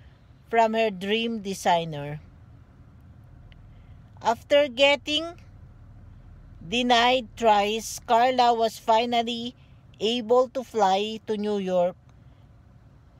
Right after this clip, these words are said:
with the mother, with her mother to get the wedding dress. The To Have and To Hold actress said,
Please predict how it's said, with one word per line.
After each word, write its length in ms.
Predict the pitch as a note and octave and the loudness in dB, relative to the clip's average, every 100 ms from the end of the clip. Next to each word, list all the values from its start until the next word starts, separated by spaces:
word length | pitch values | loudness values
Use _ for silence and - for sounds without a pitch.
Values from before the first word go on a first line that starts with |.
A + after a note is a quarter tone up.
| - | -20
with 320 | - A#3 A#3+ G3 | -8 -4 -2 2
the 120 | G#3+ | 2
mother, 680 | G3+ G3+ G3 G3 G3 G#3 - - G#3+ | 4 2 2 0 0 -2 -10 -20 -8
with 200 | A#3+ B3+ | 0 2
her 240 | B3+ B3+ | 4 2
mother 560 | A#3+ G#3+ G3 G3 G3+ F#3+ | 2 0 0 0 -2 -4
to 40 | G#3 | -8
get 320 | F3 G#3 G3+ | -2 -2 0
the 80 | G3 | -2
wedding 560 | F#3+ G3 G3 G#3 A3 E3+ | 0 -2 -2 -6 -8 -8
dress. 960 | C#3+ C#3+ A#2 - - - - - - - _ - - - - - - | -8 -8 -10 -14 -16 -16 -16 -18 -20 -20 _ -20 -20 -20 -20 -20 -4
The 80 | A#3+ A#3+ | -2 0
To 80 | C#4+ | 0
Have 320 | C4+ D4+ C4 | 2 2 2
and 160 | D4+ C4+ | 0 0
To 80 | D4+ | -4
Hold 320 | A#3+ C4 C4 | 2 2 2
actress 560 | B3 G3 A3+ - G#3+ G#3+ | 0 -2 -2 -2 -2 -2
said, 480 | - A3+ G3+ G3+ | -2 0 0 -2